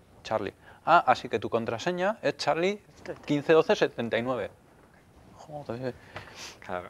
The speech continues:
Speaker 1: Y así pusieron varios ejemplos
Speaker 2: Sí,
Speaker 1: de mucha
Speaker 2: sí,
Speaker 1: gente
Speaker 2: sí.
Speaker 1: que sin ser consciente le acaban
Speaker 2: Sí.
Speaker 1: dando la información.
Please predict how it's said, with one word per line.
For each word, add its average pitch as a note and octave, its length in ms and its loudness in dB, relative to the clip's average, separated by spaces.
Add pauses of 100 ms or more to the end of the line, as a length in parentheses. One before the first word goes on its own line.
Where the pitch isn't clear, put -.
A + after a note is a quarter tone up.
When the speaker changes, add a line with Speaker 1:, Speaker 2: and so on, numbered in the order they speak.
(140)
Speaker 1:
Y A#2 80 0
así A2 200 2
pusieron D#3+ 340 -4
varios C3+ 280 2
ejemplos D3 380 0
Speaker 2:
Sí, B2+ 60 0
Speaker 1:
de - 20 -4
mucha C#3+ 300 -2
Speaker 2:
sí, - 60 -6
Speaker 1:
gente D3 300 -2
Speaker 2:
sí. - 40 -14 (260)
Speaker 1:
que A2 120 2
sin A#2 240 -6
ser E3 220 -4
consciente E3+ 600 -4
le A#2+ 120 -2
acaban A#2+ 240 2
Speaker 2:
Sí. - 20 0
Speaker 1:
dando A2+ 180 2
la G#2+ 80 0
información. F#2 540 -12